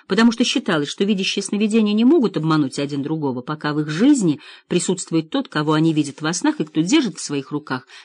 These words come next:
все долговые книги и счета. Таким образом, существовало что-то вроде хорошо поставленной двойной бухгалтерии,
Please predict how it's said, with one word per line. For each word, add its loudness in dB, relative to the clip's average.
все 4
долговые 2
книги -2
и -4
счета. -8
Таким 2
образом, 2
существовало -2
что-то -6
вроде -2
хорошо -4
поставленной -2
двойной 0
бухгалтерии, -4